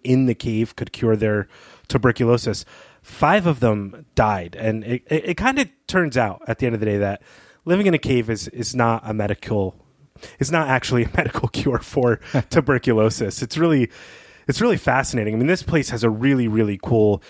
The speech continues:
Speaker 1: history. And almost as soon as this, uh, hospital was shut down, and it's kinda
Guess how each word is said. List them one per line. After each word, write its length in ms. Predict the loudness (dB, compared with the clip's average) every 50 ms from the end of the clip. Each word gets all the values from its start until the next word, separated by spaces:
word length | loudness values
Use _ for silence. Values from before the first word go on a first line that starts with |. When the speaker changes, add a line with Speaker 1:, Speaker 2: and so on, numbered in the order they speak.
| -18 -6
Speaker 1:
history. 580 | -2 0 2 2 0 0 -4 -4 -4 -6 -8 -10
And 380 | -8 -4 -2 0 0 0 -2 -4 -10 -14 -14 _ 0
almost 380 | 2 4 4 4 2 2 0
as 100 | 0 0
soon 360 | 0 2 2 4 4 2 0 -2
as 380 | -2 -2 0 0 0 -2 -4
this, 400 | -2 0 0 2 0 0 -4 -4
uh, 340 | -4 -2 0 0 0 0 -2 -6 -8
hospital 720 | -6 -2 0 0 0 0 -2 -4 -4 -2 -2 -2 -2 -4 -6
was 640 | -4 0 2 4 4 4 4 4 2 0 -4 -8 -8
shut 280 | -6 -2 0 0 0 0
down, 300 | -2 -2 -2 -2 -2 -2
and 140 | -2 -4 -4
it's 160 | -4 -6 -8
kinda 320 | -4 -2 -2 0 -2 -2